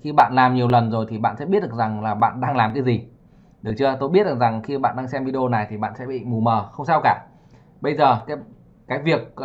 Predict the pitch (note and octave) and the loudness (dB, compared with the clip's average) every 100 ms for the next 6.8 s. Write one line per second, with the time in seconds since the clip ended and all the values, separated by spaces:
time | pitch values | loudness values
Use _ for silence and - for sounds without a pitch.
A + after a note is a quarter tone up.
0 | B2+ C#3 B2 - A#2 A2+ A2+ A#2 G2+ - | -2 0 0 -2 -4 0 2 2 0 -8
1 | - A#2+ D3+ D3+ A#2+ A#2+ B2 A#2 - E3+ | -8 -8 -2 -2 0 0 -2 -4 0 0
2 | B2 - - - - - _ _ _ - | 0 -8 -20 -20 -20 -20 _ _ _ -20
3 | _ _ - - A#2 A#2 C#3 D3 C3+ E3 | _ _ -20 -6 -4 -4 -6 -2 -2 -2
4 | C3 A#2 A#2 G2 G#2 F2+ A#2 A#2 - - | -2 -4 -4 -8 -8 -4 -4 -4 -8 -20
5 | - - - - - - - - - A2+ | -20 -20 -20 -20 -20 -20 -20 -20 -6 -4
6 | A2+ B2 C#3 B2+ A2+ G2+ G#2+ - | -2 -4 -4 -6 -8 -8 -10 -12